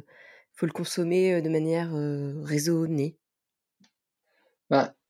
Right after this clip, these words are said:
Speaker 2: ouais, et il faut, voilà, il faut arrêter avec le, le tout numérique. J'insiste sur le mot tout numérique.
Speaker 1: Ouais.
Speaker 2: Euh, je, je pense que déjà, si on prend,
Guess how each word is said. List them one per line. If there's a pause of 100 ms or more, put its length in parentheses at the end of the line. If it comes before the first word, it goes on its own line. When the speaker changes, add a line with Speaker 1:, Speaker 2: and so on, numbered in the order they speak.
(600)
Speaker 2:
ouais,
et
il
faut,
voilà,
il
faut
arrêter
avec
le,
le
tout
numérique.
J'insiste
sur
le
mot
tout
numérique. (300)
Speaker 1:
Ouais. (160)
Speaker 2:
Euh, (360)
je,
je
pense (120)
que (1000)
déjà,
si
on
prend,